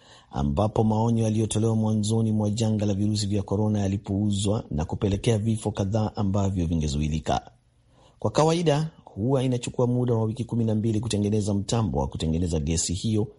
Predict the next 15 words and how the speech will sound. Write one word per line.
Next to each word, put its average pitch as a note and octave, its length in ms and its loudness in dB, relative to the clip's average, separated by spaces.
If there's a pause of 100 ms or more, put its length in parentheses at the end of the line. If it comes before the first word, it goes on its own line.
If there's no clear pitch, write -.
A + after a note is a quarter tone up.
(320)
ambao D3 260 4
ni C#3 60 0
muhimu B2+ 400 2
kwa G#2+ 180 -2
wagonjwa F2 420 0
wa D2 60 -4
korona, G#2 460 -2
lakini G#2 420 -2
kwa G2+ 120 -2
mataifa G2 500 -4
kama G2 300 0
vile G2 240 0
Brazil F#2 560 2
na G2 100 2
Nigeria, F#2 540 0